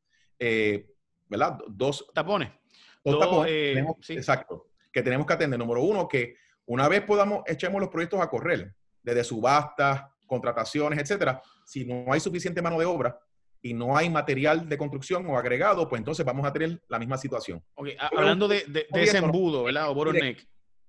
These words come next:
Speaker 1: Correcto.
Speaker 2: A-, hablando de ese embudo bottleneck, hablando de, de eso, ¿crees que tenemos personal suficiente en Puerto Rico, eh, como para todos los proyectos de construcción? Te digo esto porque sé que hemos tratado de radiestrar gente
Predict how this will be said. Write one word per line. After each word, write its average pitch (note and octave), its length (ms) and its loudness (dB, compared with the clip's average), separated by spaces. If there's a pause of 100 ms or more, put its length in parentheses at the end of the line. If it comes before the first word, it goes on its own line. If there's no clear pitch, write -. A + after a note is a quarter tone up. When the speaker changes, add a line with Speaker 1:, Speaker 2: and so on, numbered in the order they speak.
(280)
Speaker 1:
Correcto. A#2+ 300 0
Speaker 2:
A-, C3+ 80 -4
hablando C#3+ 220 0
de F3+ 40 2
ese F3+ 120 -2
embudo F3 260 0
bottleneck, E3+ 340 -2
hablando C3+ 400 -4
de, C3 140 -6
de C3 200 -4
eso, A#2 200 -12 (400)
¿crees E3 340 -4
que G3 120 -2
tenemos F3 540 -6
personal D#3+ 580 -2
suficiente D#3+ 500 -6
en D3+ 100 -6
Puerto D3 320 -4
Rico, D#3 680 -4 (300)
eh, A#2 100 -18
como C3 220 -6
para B2+ 160 0
todos C3+ 120 -2
los C#3+ 80 -6
proyectos D#3+ 240 -6
de D3+ 40 -8
construcción? D#3 520 -8
Te C3+ 80 -6
digo D3 180 -2
esto F#3 180 -4
porque C3+ 280 -4
sé D#3+ 420 -2 (260)
que D3+ 100 -2
hemos D#3+ 160 -4
tratado E3 280 -2
de D#3+ 60 6
radiestrar D3+ 540 0
gente C#3+ 460 -4